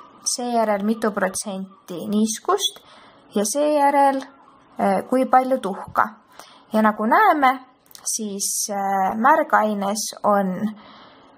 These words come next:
süsivesikute sisaldus null koma seitse ja viimases lahtris näitab siis kuivaines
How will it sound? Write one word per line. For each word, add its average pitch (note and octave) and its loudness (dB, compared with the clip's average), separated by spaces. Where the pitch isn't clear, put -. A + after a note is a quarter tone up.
süsivesikute G#3+ -8
sisaldus A3+ -2
null C#4 2
koma G3+ 2
seitse G#3+ -2
ja G#3 2
viimases B3 2
lahtris G#3 -2
näitab G3 -2
siis - -10
kuivaines C4+ 0